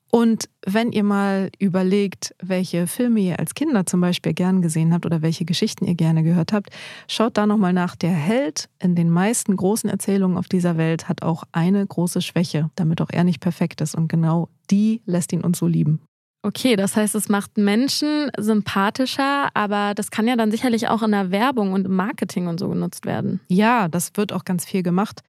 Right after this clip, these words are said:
Speaker 1: Ein Beispiel, was mir immer sehr prägnant im Kopf ist, ist Elon Musk, der hat zweitausendneunzehn einen Prototypen vorgestellt, und zwar für den ersten kompletten E-Pickup. Das ist so ein ganz futuristisch anmutendes Auto,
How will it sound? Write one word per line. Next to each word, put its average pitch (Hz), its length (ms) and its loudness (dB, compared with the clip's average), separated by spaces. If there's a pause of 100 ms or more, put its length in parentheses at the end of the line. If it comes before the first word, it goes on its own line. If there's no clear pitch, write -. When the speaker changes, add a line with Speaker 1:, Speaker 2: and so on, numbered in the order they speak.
Speaker 1:
Ein 196 300 0
Beispiel, 196 920 0 (120)
was 180 320 -2
mir 185 160 0
immer 196 180 0
sehr 190 120 -2
prägnant 190 400 -2
im 185 100 -2
Kopf - 260 -4
ist, 196 140 -2
ist - 340 -4
Elon 190 220 2
Musk, 202 380 0
der 180 300 2
hat 175 140 -4
zweitausendneunzehn 180 1300 0
einen 175 260 2
Prototypen 180 680 -2
vorgestellt, 160 560 0
und 165 100 -2
zwar 175 200 -2
für - 100 -4
den 170 160 2
ersten 180 440 0 (120)
kompletten 180 600 0
E-Pickup. 185 840 0 (140)
Das 175 180 0
ist - 180 0
so 185 80 -2
ein 175 180 2
ganz 208 300 2
futuristisch 196 680 -2
anmutendes 196 960 2
Auto, 240 480 2